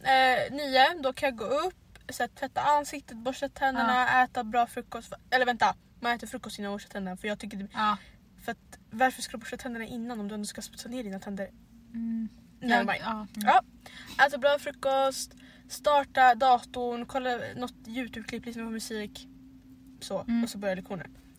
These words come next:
Speaker 1: Snälla, gumman vaknade kvart i nio, eller nej, kvart i tio innan vi skulle börja och bara, "Hallå?"
Speaker 2: Ja,
Speaker 1: Så
Speaker 2: jag
Speaker 1: att, eh, ingen frukost, ingen YouTube-klipp, inga bra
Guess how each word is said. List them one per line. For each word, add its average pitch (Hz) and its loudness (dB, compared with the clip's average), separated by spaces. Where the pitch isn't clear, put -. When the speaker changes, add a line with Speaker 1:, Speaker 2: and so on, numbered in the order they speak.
Speaker 1:
Snälla, 202 -2
gumman 247 -2
vaknade 208 -6
kvart 247 -2
i 214 -6
nio, 214 -2
eller 247 4
nej, 269 8
kvart 254 6
i 247 -2
tio 247 2
innan 233 -4
vi 226 -4
skulle 226 -8
börja 220 2
och 208 -6
bara, 208 2
"Hallå?" 226 2
Speaker 2:
Ja, 311 -2
Speaker 1:
Så 320 0
Speaker 2:
jag 320 4
Speaker 1:
att, - -8
eh, 202 2
ingen 262 -4
frukost, 294 -6
ingen 269 -6
YouTube-klipp, 277 -2
inga 285 0
bra 302 0